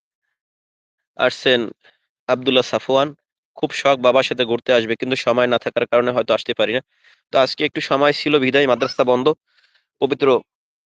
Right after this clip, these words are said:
শবে মেরাজ উপলক্ষে মাদ্রাসা বন্ধ থাকার কারণে ছেলেমেয়ের আবদার পূরণ করার জন্য আজকে বলেশ্বর নদীর তীরে ব্লক ঘেঁষে একদম খুব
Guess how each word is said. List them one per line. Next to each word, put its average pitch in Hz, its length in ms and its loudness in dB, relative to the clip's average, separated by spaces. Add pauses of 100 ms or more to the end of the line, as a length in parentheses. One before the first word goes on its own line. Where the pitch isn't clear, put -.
(240)
শবে 139 360 2
মেরাজ 131 440 2
উপলক্ষে 117 400 -2
মাদ্রাসা 117 380 -2
বন্ধ 120 240 0
থাকার 113 200 -2
কারণে 110 300 -2 (640)
ছেলেমেয়ের 127 340 2
আবদার 135 240 0
পূরণ 120 200 -4
করার 113 240 -2
জন্য 110 280 -2 (560)
আজকে 117 340 -4 (440)
বলেশ্বর 123 380 0
নদীর 117 240 0
তীরে 95 200 -8 (840)
ব্লক 135 280 2
ঘেঁষে 120 300 0
একদম 131 480 0 (1120)
খুব 175 160 -2